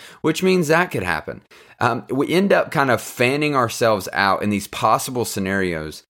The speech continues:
um, to the point where we are just scared to death that literally we're just gonna die and e-,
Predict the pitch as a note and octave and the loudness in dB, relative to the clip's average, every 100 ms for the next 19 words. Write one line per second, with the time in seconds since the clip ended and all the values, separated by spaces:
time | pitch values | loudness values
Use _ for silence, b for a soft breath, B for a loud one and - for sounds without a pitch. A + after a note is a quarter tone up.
0 | B B - G#2+ G#2 C#3 C3 - D#3+ F3 | B B 0 0 0 -2 -2 -2 0 0
1 | - A#2+ G#2+ C#3 F3 D3+ G#2 G#2 - - | 2 0 2 0 2 0 -2 -4 -4 -4
2 | A2 A#2 A#2 G2+ - - F2+ F2+ E2+ A2+ | 0 2 0 -2 -8 -14 -8 -8 0 2
3 | A2 F2+ F#2 _ B B - G2 F#2+ - | 4 2 -2 _ B B -2 0 0 -4
4 | G#2+ A#2+ A#2+ A2+ G2+ F2+ _ _ E2+ G2 | -2 0 2 2 2 -4 _ _ -8 -4
5 | G#2+ G2 F#2+ E2+ D2 A#1+ D#2+ D2+ G#2+ - | -2 -4 -6 -6 -6 -6 -8 -4 -4 -2
6 | A#2 | -2